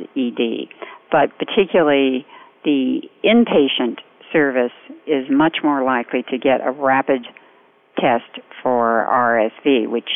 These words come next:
is nevertheless a screening test, but when used properly during the peak of the season has a fair amount of sensitivity and specificity.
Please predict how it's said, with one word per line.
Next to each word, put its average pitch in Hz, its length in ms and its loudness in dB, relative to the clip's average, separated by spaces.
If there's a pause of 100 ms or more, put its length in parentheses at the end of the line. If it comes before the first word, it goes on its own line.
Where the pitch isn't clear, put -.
(120)
is 180 220 -6 (120)
nevertheless 151 600 2 (100)
a 139 120 -10
screening 156 380 2
test, - 260 -4 (100)
but 135 140 -2
when 131 180 -2
used 131 300 -4 (240)
properly 160 600 0 (300)
during 147 200 2
the 123 80 -2
peak - 340 -4
of 127 100 -2
the 135 100 -6 (100)
season 143 360 -4
has 135 260 -6
a 139 60 -4 (340)
fair 139 300 4
amount 120 360 -2
of 110 180 0 (280)
sensitivity 123 680 -4
and 117 180 -6
specificity. - 960 -4